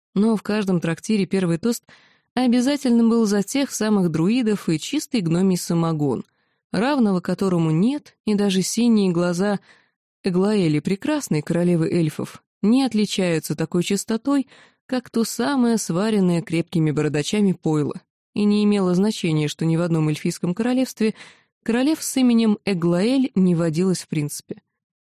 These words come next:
И в то же время лично я подумала о том, что ни природа тайных троп, ни причина их создания мне неизвестны в принципе.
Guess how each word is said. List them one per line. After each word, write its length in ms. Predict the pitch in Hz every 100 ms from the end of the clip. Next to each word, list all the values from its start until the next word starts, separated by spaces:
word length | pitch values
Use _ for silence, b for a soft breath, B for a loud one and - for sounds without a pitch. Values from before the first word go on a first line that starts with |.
| _ _ -
И 60 | 202
в 60 |
то 100 | 277
же 100 | 262
время 300 | 262 285 247
лично 280 | 226 - 220
я 180 | 220 233
подумала 460 | 214 214 214 202
о 40 | 202
том, 240 | 240 240
что 400 | - - 214 196 -
ни 180 | 214 226
природа 420 | 226 233 254 220
тайных 380 | 208 202 180 -
троп, 300 | 190 220 - -
ни 140 | 165 156
причина 460 | 160 - 208 196
их 80 | 185
создания 600 | - 175 160 214 226 214
мне 200 | 190 185
неизвестны 540 | 202 196 175 185 - 190
в 80 | -
принципе. 580 | 233 196 - - -